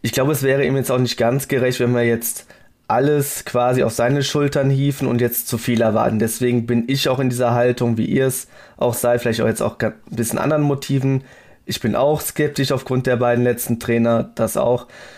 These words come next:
Aber auch, weil ich jetzt nicht erwarte, dass Daniel Farke mal eben im Alleingang, ähm,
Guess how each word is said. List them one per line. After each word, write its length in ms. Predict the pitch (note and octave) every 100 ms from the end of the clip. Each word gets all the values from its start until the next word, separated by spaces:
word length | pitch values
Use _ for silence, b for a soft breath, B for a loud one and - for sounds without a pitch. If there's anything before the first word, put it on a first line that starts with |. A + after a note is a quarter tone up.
| B B B
Aber 280 | B2+ B2 A#2
auch, 180 | A#2+ A#2
weil 160 | A#2+
ich 160 | A#2+ A#2
jetzt 260 | A#2 - A#2+
nicht 140 | A#2+
erwarte, 400 | A#2+ A2 A2+ B2
dass 380 | A2+ A2 - - _
Daniel 260 | - A2+ A2+
Farke 640 | A2 A2+ A2 A2 A#2 A2 G#2+ B B B B
mal 240 | A#2 -
eben 540 | C3 C3 A#2+ B2 B2
im 220 | A#2 B2 A#2+
Alleingang, 1040 | A#2+ A2+ A#2+ B2+ B2 A#2+ A#2+ A#2+ A#2 A#2 - -
ähm, 480 | A#2+ A2+ A2+ G#2+